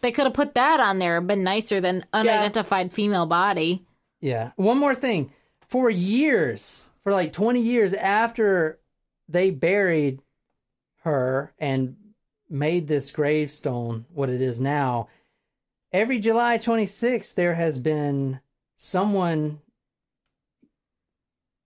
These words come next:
Speaker 3: unknown has been coming to the grave and putting a,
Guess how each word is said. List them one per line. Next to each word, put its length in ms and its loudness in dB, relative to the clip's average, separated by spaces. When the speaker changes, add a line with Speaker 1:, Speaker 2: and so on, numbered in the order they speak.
Speaker 3:
unknown 800 0
has 180 0
been 280 -2
coming 400 0
to 140 -2
the 140 0
grave 420 2
and 160 -2
putting 320 -2
a, 420 -2